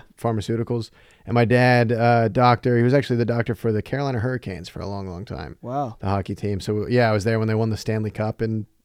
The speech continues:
Speaker 2: Wow.
Speaker 1: two thousand seven, two thousand eight.
Speaker 2: That's nuts.
Speaker 1: Um, and he started his own practice and, uh, and now, um, has opened several different, like,
Speaker 2: Yeah.
Speaker 1: you know, business endeavors in the medical field.
Speaker 2: So who are you closest with in your life?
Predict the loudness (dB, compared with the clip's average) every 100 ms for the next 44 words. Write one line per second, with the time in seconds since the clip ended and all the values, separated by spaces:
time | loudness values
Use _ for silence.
0 | _ -14 -10 -4 0 2 2 -2 -2 -2
1 | -4 -4 -2 -2 -4 -4 -6 _ _ _
2 | -18 -12 -10 -10 -12 -14 -2 2 2 2
3 | -2 -6 2 6 6 6 4 6 4 2
4 | 2 2 2 0 -2 -2 -10 -8 -2 0
5 | 0 0 0 0 0 -4 -6 -8 -4 0
6 | 2 0 0 -4 -8 _ _ _ _ _
7 | -8 0 2 2 0 -6 -10 -2 0 2
8 | 2 0 -2 0 0 -2 -4 -6 -4 -2
9 | -4 -6 _ -8 -6 2 4 6 4 0
10 | -2 -2 -2 -4 -4 -4 -4 -6 -6 -10
11 | -8 -8 -8 -14 _ _ -8 -6 -6 -10
12 | -4 -2 -2 -2 -2 -4 -4 -8 -8 -8
13 | -10 -12 -12 -16